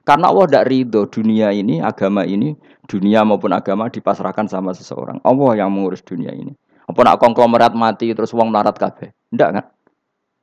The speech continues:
Apa nak wong soleh mati terus wong bejat kabeh? Ndak. Allah yang mengurus agama ini, mengurus dunia ini.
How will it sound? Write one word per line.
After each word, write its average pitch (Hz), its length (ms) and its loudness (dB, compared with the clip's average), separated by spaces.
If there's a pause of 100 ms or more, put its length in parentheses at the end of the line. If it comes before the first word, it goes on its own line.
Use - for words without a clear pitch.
Apa 104 160 -2
nak 110 160 4
wong 117 80 2
soleh 113 320 2
mati 104 240 2
terus 113 240 -2
wong 113 160 0 (160)
bejat - 240 2
kabeh? - 400 -4
Ndak. - 160 -6
Allah 214 320 0
yang 139 160 6
mengurus 120 320 2
agama 95 400 -4
ini, - 240 -12
mengurus 117 320 -2
dunia 98 320 -4
ini. - 240 -16